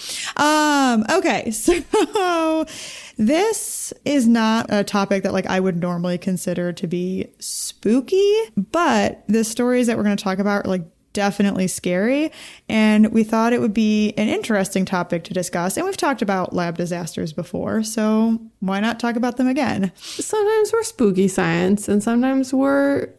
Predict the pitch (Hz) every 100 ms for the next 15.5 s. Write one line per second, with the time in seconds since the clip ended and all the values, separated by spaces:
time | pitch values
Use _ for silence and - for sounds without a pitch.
0 | _ _ - - - 330 302 175 - 170
1 | - - - - - - 262 262 269 262
2 | 269 311 214 165 175 185 - _ _ -
3 | 226 240 220 208 214 196 190 202 196 202
4 | 254 247 240 233 196 180 175 185 196 208
5 | - - 220 202 233 208 202 180 170 -
6 | - 196 - 220 233 294 285 247 226 220
7 | 214 208 208 202 196 185 175 220 202 202
8 | 196 208 196 196 - - - _ _ 214
9 | 196 180 185 226 226 - 233 240 240 262
10 | 262 262 254 208 - 196 190 190 190 190
11 | - - - _ - 202 233 208 208 196
12 | 202 190 180 214 214 208 214 220 190 185
13 | 185 190 185 165 165 180 180 180 - 208
14 | 185 190 - 180 190 214 240 240 262 269
15 | 254 285 285 294